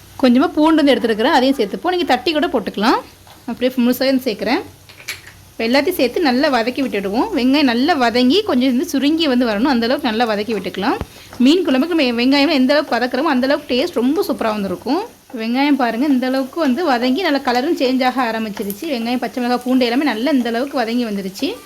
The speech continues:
இந்த அளவுக்கு வதங்கினதுக்கப்புறம் நான் தக்காளியை நல்லா அரைச்சி வச்சிருக்கிறது, அதை சேர்த்துப்போம். நம்ம வந்து தக்காளி வந்து அரைச்சி சேர்க்கும் போது குழம்பு நல்லா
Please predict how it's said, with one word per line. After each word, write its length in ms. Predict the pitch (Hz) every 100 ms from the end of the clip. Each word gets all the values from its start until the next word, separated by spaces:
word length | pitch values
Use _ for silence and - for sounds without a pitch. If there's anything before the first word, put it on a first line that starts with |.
| - - 269
இந்த 100 | 285
அளவுக்கு 240 | 285 - 262
வதங்கினதுக்கப்புறம் 680 | 240 269 247 190 - 269 480 - - - 233
நான் 140 | 208
தக்காளியை 400 | 233 - 330 277 330
நல்லா 140 | 240 214
அரைச்சி 240 | 269 311
வச்சிருக்கிறது, 340 | 277 220 330 269
அதை 120 | 269 226
சேர்த்துப்போம். 440 | 185 - 220 392 523 - - - - - - - -
நம்ம 100 | 240
வந்து 160 | 320 269
தக்காளி 340 | 254 330 311 302
வந்து 140 | 320
அரைச்சி 220 | 262 320 -
சேர்க்கும் 280 | 302 277 247
போது 100 | 381 339
குழம்பு 260 | 269 349 285
நல்லா 140 | 285